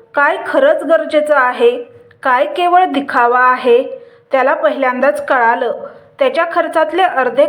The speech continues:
खर्च गरजेचे नव्हते, तर सवयीचे होते.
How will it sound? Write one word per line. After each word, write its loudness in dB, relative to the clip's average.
खर्च -2
गरजेचे 0
नव्हते, 0
तर 2
सवयीचे 0
होते. 0